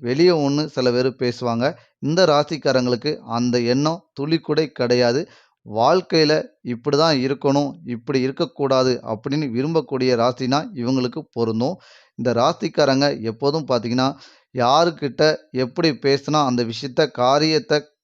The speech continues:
பண்ணணும் அப்படின்னு இவங்களுக்கு நல்லாவே தெரியும்.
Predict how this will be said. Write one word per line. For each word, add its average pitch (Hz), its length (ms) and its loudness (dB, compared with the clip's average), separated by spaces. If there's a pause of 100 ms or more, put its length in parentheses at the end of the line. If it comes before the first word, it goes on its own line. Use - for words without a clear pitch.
(260)
பண்ணணும் 147 520 2
அப்படின்னு 139 400 -2
இவங்களுக்கு 120 300 -2
நல்லாவே 139 380 2 (100)
தெரியும். 123 400 -2